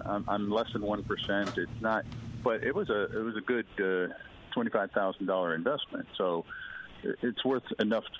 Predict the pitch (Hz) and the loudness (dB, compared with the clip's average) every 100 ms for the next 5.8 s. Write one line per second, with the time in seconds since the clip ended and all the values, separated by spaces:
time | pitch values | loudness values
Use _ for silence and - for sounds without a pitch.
0 | - - 92 95 117 95 101 143 131 90 | -8 0 2 4 2 2 2 0 2 2
1 | 87 98 - 95 82 - 98 87 80 - | 4 2 0 0 0 0 2 2 2 0
2 | 101 82 85 87 - 98 95 - 104 101 | 0 2 0 -2 -2 0 0 0 2 2
3 | 95 107 98 87 - 123 147 80 82 - | 2 0 0 0 2 2 2 2 2 0
4 | 151 - - - 82 - - - - - | 0 0 -4 0 0 0 -8 -16 -14 -14
5 | - - 85 82 85 82 82 | -12 -2 2 4 4 2 0